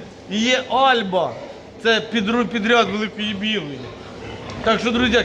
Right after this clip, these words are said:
а тут уже, якщо взяти ось сю, да,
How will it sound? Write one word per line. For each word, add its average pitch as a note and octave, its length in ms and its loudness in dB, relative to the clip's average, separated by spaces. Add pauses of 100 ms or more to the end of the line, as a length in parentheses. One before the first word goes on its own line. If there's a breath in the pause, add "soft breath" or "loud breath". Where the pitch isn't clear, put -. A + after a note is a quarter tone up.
(140)
а F#3+ 140 2
тут D#4+ 360 -2
уже, A#3+ 360 4 (440)
якщо A#3+ 300 -4
взяти G#3 560 -2 (360)
ось G3+ 200 2
сю, A3 140 6
да, A3 300 6